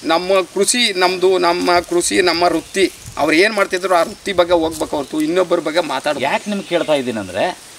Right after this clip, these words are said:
Speaker 2: ನಾನು ಒಬ್ಬ ರೈತನ ಮಗನೇ.
Speaker 1: ಹೌದು.
Speaker 2: ಒಂದು, ನಾನು ಹಾಕಿರುವಂಥ ವಿಷಯಗಳೇನಿದ್ದಾವೆ ರೈತಾಪಿಗೆ ಸಂಬಂಧಪಟ್ಟವು.
Speaker 1: ಹೌದು.
Speaker 2: ಆ ವಿಚಾರವಾಗಿ ಅವರು ಮಧ್ಯದಲ್ಲಿ ಮೂಗು ತೋರಿಸಿ ನಮ್ಮನ್ನು ಅವೇಳನಕಾರಿಯಾಗಿ ಮಾತನಾಡಿದ್ದು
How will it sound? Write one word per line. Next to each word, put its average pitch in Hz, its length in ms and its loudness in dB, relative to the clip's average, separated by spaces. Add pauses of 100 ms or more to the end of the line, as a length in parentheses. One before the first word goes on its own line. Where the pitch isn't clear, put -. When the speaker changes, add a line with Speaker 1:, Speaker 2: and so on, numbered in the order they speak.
(120)
Speaker 2:
ನಾನು 196 220 2
ಒಬ್ಬ 196 180 0
ರೈತನ 127 280 -2
ಮಗನೇ. 90 280 -12 (100)
Speaker 1:
ಹೌದು. 151 280 2
Speaker 2:
ಒಂದು, 110 300 -4 (520)
ನಾನು 208 220 4
ಹಾಕಿರುವಂಥ 220 680 -2 (760)
ವಿಷಯಗಳೇನಿದ್ದಾವೆ 139 800 2 (160)
ರೈತಾಪಿಗೆ 170 440 0
ಸಂಬಂಧಪಟ್ಟವು. 113 680 -4
Speaker 1:
ಹೌದು. 135 200 -4 (240)
Speaker 2:
ಆ 165 140 4
ವಿಚಾರವಾಗಿ 247 640 2
ಅವರು 202 480 2 (800)
ಮಧ್ಯದಲ್ಲಿ 175 400 2
ಮೂಗು 147 260 -4
ತೋರಿಸಿ 139 360 -4 (680)
ನಮ್ಮನ್ನು 165 440 2
ಅವೇಳನಕಾರಿಯಾಗಿ 147 560 0
ಮಾತನಾಡಿದ್ದು 123 680 -4